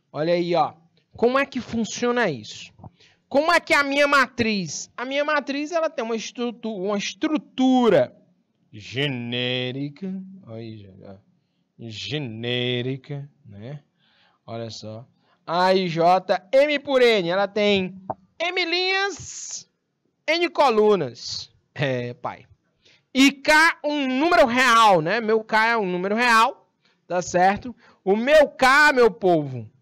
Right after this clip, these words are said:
como é que vai funcionar a multiplicação da matriz por um número real? K vezes A.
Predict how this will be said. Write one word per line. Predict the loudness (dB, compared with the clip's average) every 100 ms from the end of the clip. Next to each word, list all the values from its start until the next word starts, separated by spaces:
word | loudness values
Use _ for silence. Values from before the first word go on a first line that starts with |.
| _ _ _ _ _ _ _
como | -2 0
é |
que | 2
vai | 0
funcionar | 0 -4 -2 -2 0
a | 0
multiplicação | 0 -4 -4 -6 -6 -2 -4 -6 -4 2 2 2 -2 -8 -16 _
da | -2 2
matriz | 4 4 2 -2 -2 -4
por | -4 -4
um | -2
número | 0 2
real? | 2 4 4 4 2 -2
K | 2 4 6
vezes | 4 2 0 -2
A. | 0 -2